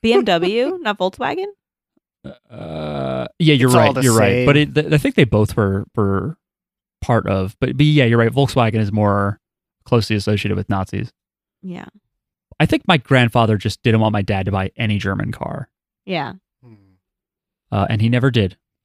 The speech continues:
Speaker 2: Instead, he went with the good guys in World War Two, Japanese car manufacturers.
Speaker 1: Oh.
Speaker 2: <laughs> What's up, Honda Nation?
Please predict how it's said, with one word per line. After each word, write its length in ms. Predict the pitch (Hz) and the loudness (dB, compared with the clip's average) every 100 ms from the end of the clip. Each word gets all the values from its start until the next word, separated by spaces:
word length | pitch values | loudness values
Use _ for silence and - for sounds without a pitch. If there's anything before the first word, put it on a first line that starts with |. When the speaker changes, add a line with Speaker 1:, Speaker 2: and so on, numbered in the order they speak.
| _ _ _ | _ _ _
Speaker 2:
Instead, 360 | 131 - 165 165 | -8 -4 -2 0
he 100 | 139 | 2
went 200 | 123 135 | 2 2
with 280 | 131 127 - _ _ _ _ _ _ | 0 -2 -6 _ _ _ _ _ _
the 60 | - | -10
good 220 | 110 123 | -2 -2
guys 320 | 110 117 104 98 | 0 0 0 -2
in 80 | |
World 180 | 101 101 - | -4 -4 -6
War 100 | - | -12
Two, 340 | - - 95 - _ _ | -8 -6 -6 -8 _ _
Japanese 680 | - 120 117 127 110 101 98 | -4 -2 0 0 0 0 -2
car 340 | - - - 107 | -6 -12 -10 -10
manufacturers. 880 | 98 95 - - - - - - - - | -8 -6 -6 -8 -10 -12 -12 -14 -14 -2
Speaker 1:
Oh. 1200 | 208 247 240 190 175 170 160 170 160 160 170 175 180 _ - - - | 2 4 4 4 2 2 0 -2 -4 -4 -6 -8 -12 _ -14 -14 -14
Speaker 2:
<laughs> 500 | - 415 - 349 - | -12 -12 -12 -16 -12
What's 160 | - 139 | -6 0
up, 120 | 160 - | 0 0
Honda 280 | 143 143 135 | 0 0 2
Nation? 560 | 143 135 156 147 143 | 2 0 0 0 -2